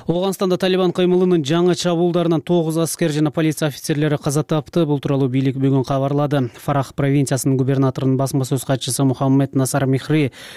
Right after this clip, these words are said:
Талибандын жоочулары өткөрмө бекетке кол салганда кеминде беш жоокер өлтүрүлүп, дагы экөө жараланганын билдирди. Бир нече саатка созулган кармашта талиптердин алты согушкери өлтүрүлүп, дагы үчөө жарадар болду.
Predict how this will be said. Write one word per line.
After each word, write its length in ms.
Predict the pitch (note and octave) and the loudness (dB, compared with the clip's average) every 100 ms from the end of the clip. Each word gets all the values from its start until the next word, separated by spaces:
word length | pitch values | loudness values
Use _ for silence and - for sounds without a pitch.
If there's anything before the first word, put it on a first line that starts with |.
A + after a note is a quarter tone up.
| - | -8
Талибандын 480 | - B2+ C3 C3 B2 | -2 0 2 2 2
жоочулары 460 | C3 C3 C#3 C#3 C#3 | 0 0 0 2 0
өткөрмө 300 | - C3+ C3+ | 0 0 0
бекетке 340 | C3+ C#3+ - | 0 -2 -4
кол 220 | - D3 | -2 -2
салганда 400 | C3+ C#3+ C3+ C#3+ | 0 0 2 0
кеминде 340 | C#3 C#3 C#3 C3 | 0 0 2 0
беш 300 | B2 D3 - | 0 0 0
жоокер 300 | D3 C3 D3 C#3 | -2 0 0 0
өлтүрүлүп, 340 | D3 D3+ D3 - | 0 0 0 0
дагы 240 | C3 C3 | 0 0
экөө 240 | B2+ C3+ A#2 | 0 -2 0
жараланганын 720 | B2+ C3 C3 C3+ B2+ B2+ B2 | 0 0 0 0 0 0 0
билдирди. 460 | B2 B2+ B2 C3 G2+ - - - - - | 0 0 0 -2 -4 -12 -20 -20 -20 -6
Бир 100 | - | 0
нече 240 | C3+ C3 C3 | 2 2 0
саатка 300 | - C3+ C#3 | -2 -2 -2
созулган 480 | D3+ C3+ C3+ C3+ A#2+ | -2 0 2 0 0
кармашта 340 | C#3 C#3 D#3+ | -2 0 -2
талиптердин 540 | D3 C3 - C3 B2+ | 0 -2 -2 0 0
алты 140 | C3 - | 0 -2
согушкери 420 | B2+ B2 B2+ B2+ | -2 -2 0 0
өлтүрүлүп, 560 | B2+ C#3+ C3 C#3 E3+ - | 0 0 2 2 0 -2
дагы 320 | C3 A#2+ A2 A#2 | -4 -2 0 0
үчөө 240 | - B2 | 0 0
жарадар 320 | A#2+ A#2+ A#2+ | 0 0 0
болду. 320 | B2 B2 A#2+ | 0 2 0